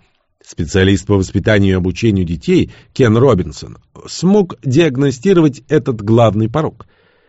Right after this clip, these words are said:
Школа учит нас быть глухим к интересам группы. Чувство братства возникает здесь изредка и случайно, например, во время перемен или между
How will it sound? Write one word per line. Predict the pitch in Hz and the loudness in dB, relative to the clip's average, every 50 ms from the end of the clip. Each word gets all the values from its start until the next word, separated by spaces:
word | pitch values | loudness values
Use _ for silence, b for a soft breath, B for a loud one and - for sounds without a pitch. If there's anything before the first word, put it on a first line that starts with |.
| _ _ | _ _
Школа | _ - - - - 127 127 123 117 117 | _ -12 -12 -4 0 2 2 4 4 4
учит | 120 117 113 117 117 110 - | 2 2 0 -2 -6 -4 -2
нас | 120 117 120 120 113 92 98 | 0 0 2 0 0 -2 0
быть | 101 120 113 101 90 | 0 0 0 0 0
глухим | 95 117 117 127 131 117 - - - 165 170 131 110 90 76 73 - | 0 2 4 4 4 2 -2 -6 -2 0 2 2 2 0 -2 -6 -6
к | - 107 | -4 -2
интересам | 95 92 87 - 98 90 92 90 85 - 90 87 92 | -2 -2 -2 -2 -2 -2 -2 -4 -4 -6 -6 -4 0
группы. | 120 156 202 175 123 - 87 - b b b b b b | 2 2 2 2 0 -4 -10 -12 b b b b b b
Чувство | b - - 202 202 165 - - 170 175 | b -2 0 0 0 0 0 0 0 0
братства | 151 151 165 180 156 123 - 117 131 127 | 2 2 2 2 0 0 -2 -2 0 0
возникает | 127 104 117 143 135 131 165 151 135 120 | 0 2 2 0 0 2 2 4 4 2
здесь | 104 107 131 143 113 - - | 2 2 0 0 0 0 -2
изредка | 147 147 123 113 113 107 110 - 110 | -2 -2 0 0 0 -2 0 -2 -4
и | 98 | -2
случайно, | - 104 98 82 - 175 196 180 113 90 78 | -2 -4 -4 -2 0 0 2 2 0 -2 -4
например, | 71 69 71 82 87 92 101 101 | -6 -8 -8 -4 -2 0 0 2
во | 92 98 107 | 2 2 2
время | 95 101 107 101 101 98 | 2 2 2 2 2 2
перемен | 85 117 120 139 170 202 208 185 156 147 - _ | 2 2 2 4 4 4 4 2 0 -2 -6 _
или | - 180 180 165 160 156 151 151 - _ | -4 -2 2 2 2 2 0 -2 -8 _
между | - 180 190 190 190 175 151 131 123 143 143 135 135 135 | 0 2 4 4 4 4 2 2 2 2 2 2 2 0